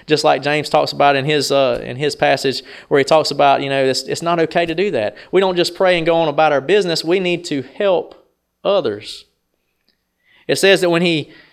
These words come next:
got there, he took pity on him, and he went to him and bandaged his wounds, pouring on oil and wine. Then he put the man on his own donkey, took him to an inn, and took care of him.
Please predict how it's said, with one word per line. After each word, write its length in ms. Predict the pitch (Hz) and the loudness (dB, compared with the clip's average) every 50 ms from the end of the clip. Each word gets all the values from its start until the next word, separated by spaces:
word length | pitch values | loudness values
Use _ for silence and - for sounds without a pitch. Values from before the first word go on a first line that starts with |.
| _ _ _ _ _ - 156 | _ _ _ _ _ 2 6
got 240 | 175 190 202 175 156 | 6 8 8 8 6
there, 240 | 147 151 160 170 | 6 6 6 6
he 140 | 175 165 147 | 4 2 0
took 240 | - - 165 147 - | 0 -2 -2 0 0
pity 180 | 190 170 165 165 | 0 2 2 2
on 140 | 160 160 | 2 2
him, 180 | 165 170 165 165 | 2 0 0 0
and 140 | 156 123 139 | 0 -2 -2
he 80 | 147 | 0
went 240 | 143 160 190 196 - - | 0 0 0 -2 -2 -2
to 120 | - 156 | -2 0
him 220 | 160 156 156 170 | 0 0 0 -2
and 160 | 151 123 120 120 | -2 -4 -2 -2
bandaged 440 | 139 151 165 180 185 175 156 - | 0 0 0 0 0 -2 -2 -2
his 120 | 151 135 131 | -2 -2 -2
wounds, 440 | 139 165 185 190 190 190 180 - - | 0 0 0 0 0 -2 -2 -4 -8
pouring 320 | - - 175 165 156 151 | -2 0 2 2 2 2
on 160 | 139 131 127 | 0 0 0
oil 420 | 95 147 160 175 185 190 190 180 151 | 2 2 4 4 6 4 4 2 2
and 160 | 123 117 120 | 0 0 0
wine. 500 | 135 147 160 170 185 196 208 220 208 185 - - - - - _ - | 2 2 2 2 0 0 -2 -4 -6 -10 -14 -20 -20 -20 -20 _ -4
Then 100 | 156 156 | -2 -2
he 60 | 151 | -2
put 240 | 151 - 196 208 185 | 0 0 0 0 2
the 60 | 170 | 0
man 280 | 170 170 175 175 175 175 | -2 0 0 2 2 2
on 140 | 165 151 139 | 2 2 0
his 160 | 117 120 127 143 - | -2 -4 -6 -6 -2
own 360 | 165 160 180 208 226 240 233 | 2 2 4 4 2 2 4
donkey, 560 | 214 214 220 226 220 - 127 117 113 131 - _ - - - - _ - | 4 4 4 2 0 -2 -4 -6 -6 -8 -12 _ -20 -20 -20 -20 _ 0
took 180 | - 196 196 208 | 2 2 2 2
him 140 | 208 196 | 0 0
to 140 | 190 - 202 | 2 2 2
an 80 | 180 175 | 2 2
inn, 200 | 180 196 208 190 | 2 2 2 2
and 120 | 156 127 - | 0 0 0
took 160 | 190 170 - | -2 -2 0
care 240 | - 202 196 190 165 | 2 2 4 4 4
of 80 | - | 2
him. 240 | - 117 104 101 | 0 -2 -4 -6